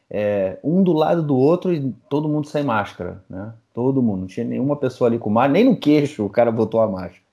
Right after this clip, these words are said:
não tinha máscara. E foi a primeira coisa que me chamou a atenção. E é interessante, né, justamente nesse período em que o governo, é, e o Likud, né, tentam desqualificar as,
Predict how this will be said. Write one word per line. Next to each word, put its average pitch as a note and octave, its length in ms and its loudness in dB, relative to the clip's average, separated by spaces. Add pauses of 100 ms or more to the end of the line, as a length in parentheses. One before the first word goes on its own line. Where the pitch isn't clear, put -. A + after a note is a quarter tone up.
não B2+ 80 -8
tinha F#3 160 -2
máscara. B2+ 420 -2
E A#2 60 -8
foi E3 160 2
a E3+ 40 0
primeira E3+ 360 2
coisa E3+ 220 -2
que C#3+ 60 -10
me D3+ 100 -6
chamou C#3 260 -2
a - 20 4
atenção. A#2+ 500 -4 (260)
E B2+ 100 2
é D#3+ 60 4
interessante, G3 560 2
né, D#3+ 260 0
justamente F3 640 -4
nesse C3+ 420 -2
período C#3+ 320 0
em C#3+ 60 -2
que C#3+ 120 -4
o C#3 60 4
governo, C3 800 0 (180)
é, G#2+ 400 2
e A2 80 2
o C3 60 4
Likud, C3+ 540 2
né, A#2+ 120 0
tentam C#3+ 400 -4
desqualificar D3+ 1300 -2
as, A#2 520 0